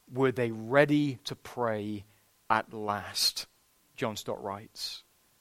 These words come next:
And again, they prayed for the sovereign Lord to look. Amazingly, it wasn't, "Lord, stop their threats." It wasn't, "Turn their threats on their own head." It was simply,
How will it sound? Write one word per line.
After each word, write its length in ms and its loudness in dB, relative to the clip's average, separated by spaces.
And 100 -8
again, 300 4
they 80 -4
prayed 320 2
for 100 -2
the 100 -4
sovereign 520 2
Lord 340 2
to 140 2
look. 420 0
Amazingly, 800 8
it 100 8
wasn't, 460 8
"Lord, 560 8
stop 760 6
their 160 10
threats." 560 6
It 100 10
wasn't, 440 10
"Turn 520 10
their 180 10
threats 400 8
on 140 8
their 200 10
own 140 10
head." 420 8
It 80 12
was 200 8
simply, 640 6